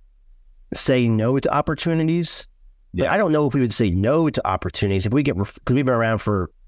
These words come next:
Speaker 1: fifty-seven, fifty-seven years since the mid sixties. If we get referrals to our contacts, as long as it's a good fit for the team, we can still take it. But what I'm saying is the website, the messaging, the, we're gonna create a podcast, the, all our marketing efforts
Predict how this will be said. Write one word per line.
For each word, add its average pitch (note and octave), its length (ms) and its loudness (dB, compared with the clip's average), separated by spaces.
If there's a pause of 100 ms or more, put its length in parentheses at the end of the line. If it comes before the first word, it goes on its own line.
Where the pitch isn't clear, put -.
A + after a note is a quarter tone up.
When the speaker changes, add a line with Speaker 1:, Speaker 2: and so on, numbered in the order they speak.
(120)
Speaker 1:
fifty-seven, G2 480 -2
fifty-seven G2+ 580 0
years A2+ 240 0
since G#2 140 -4
the F#2+ 40 -4
mid G2 100 0
sixties. C3+ 460 -2 (440)
If A#2+ 140 -2
we D#3 140 2
get C#3 400 0 (200)
referrals B2+ 560 0
to A2+ 80 0
our F#2+ 80 -2
contacts, A#2+ 760 -2 (320)
as A#2 140 0
long F3 80 2
as C3+ 100 0
it's A2+ 80 -2
a A2 40 -4
good B2 120 0
fit A2+ 160 0
for G#2 80 -2
the F2+ 60 0
team, G#2+ 380 0
we C3+ 100 0
can A#2+ 100 -2
still - 160 -4
take A2+ 300 -2
it. - 160 -4 (240)
But - 200 -2
what G#2 120 2
I'm C#3 200 2
saying G2 360 0
is F#2+ 240 -2 (600)
the G#2 100 0
website, F#2+ 500 0 (100)
the G2 80 0
messaging, F#2+ 640 0
the, F#2 100 -2 (460)
we're A2 160 0
gonna F2+ 160 0
create G2 140 0
a F#2+ 40 0
podcast, F2+ 720 -2 (120)
the, F#2 120 2
all A#2+ 280 2
our A2+ 120 2
marketing G#2+ 400 0
efforts F2+ 380 -4